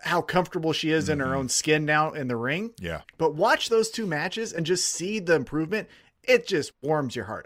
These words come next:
Speaker 1: I like that a lot. But the other match I wanted to mention, Bobby Fish, Lee Moriarty. What'd you think of this one?
Speaker 2: I
Speaker 1: What,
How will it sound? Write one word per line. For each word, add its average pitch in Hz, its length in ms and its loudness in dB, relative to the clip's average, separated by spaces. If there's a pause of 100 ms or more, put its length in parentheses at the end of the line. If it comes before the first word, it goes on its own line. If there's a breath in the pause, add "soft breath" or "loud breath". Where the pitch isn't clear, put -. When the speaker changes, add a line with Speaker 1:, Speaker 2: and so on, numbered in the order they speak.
Speaker 1:
I 170 80 4
like 147 240 2
that 120 100 -2
a 110 40 -4
lot. 104 200 -8 (460 soft breath)
But 175 180 2
the 135 180 -8
other 277 300 6
match 123 320 0
I - 20 -4
wanted 117 220 -4
to 107 80 -6
mention, 104 480 -10 (540)
Bobby 220 340 2
Fish, 175 420 -2
Lee 160 300 -2
Moriarty. 127 720 -4 (1400 soft breath)
What'd 165 260 4
you 170 80 0
think 151 200 0
of 131 60 0
this 139 200 0
one? - 200 -16
Speaker 2:
I 147 240 -14 (2000 loud breath)
Speaker 1:
What, 277 300 6